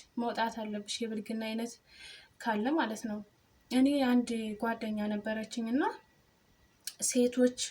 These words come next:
ወንዶች እናቷ ከቤት ውስጥ ስወጣ ታመጣለች አለች። ቤቱ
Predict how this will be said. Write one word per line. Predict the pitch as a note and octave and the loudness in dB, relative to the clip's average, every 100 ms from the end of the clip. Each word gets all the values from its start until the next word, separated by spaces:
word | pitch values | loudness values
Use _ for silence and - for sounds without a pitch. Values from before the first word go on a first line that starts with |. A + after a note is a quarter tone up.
| A#3 | -4
ወንዶች | A3+ A#3 B3+ B3+ - - | 0 2 2 0 -6 -8
እናቷ | A#3 A3+ A#3 B3 D4+ F#4+ A#4 | -4 0 2 2 6 6 6
ከቤት | - B3+ B3 | 0 4 4
ውስጥ | - - - | 2 -6 -2
ስወጣ | - B3 B3+ B3+ F4+ A#4 - - - - - - | 0 4 4 4 4 4 2 -18 -20 -20 -20 -2
ታመጣለች | C#4+ C4+ - G#3 G#3 G3+ - | 2 4 4 2 2 -4 -6
አለች። | G#3+ G#3+ - - _ _ - - _ | -8 -8 -10 -14 _ _ -20 -20 _
ቤቱ | A3 C4+ D4 | 0 4 4